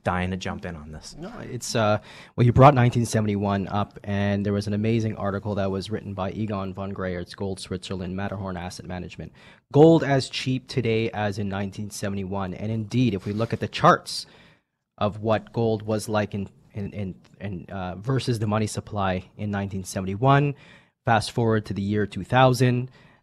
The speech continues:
Speaker 2: um, to today, we are in lockstep. We are seeing, we are preparing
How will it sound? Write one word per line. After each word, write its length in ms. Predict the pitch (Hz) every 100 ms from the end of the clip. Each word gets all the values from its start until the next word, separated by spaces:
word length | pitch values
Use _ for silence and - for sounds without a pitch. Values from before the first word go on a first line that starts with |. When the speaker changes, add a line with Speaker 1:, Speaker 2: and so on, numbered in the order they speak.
| -
Speaker 2:
um, 260 | 101 98 98
to 100 | -
today, 320 | 131 127 120 82 - _ _ _ -
we 160 | 117
are 120 | 110 104
in 200 | 104 98
lockstep. 580 | 101 - - 101 87 - _ _ _ _ _
We 120 | - 113
are 80 | 113
seeing, 500 | - 131 123 123 117
we 120 | 113
are 180 | 104 - - _
preparing 760 | - - - 123 123 127 127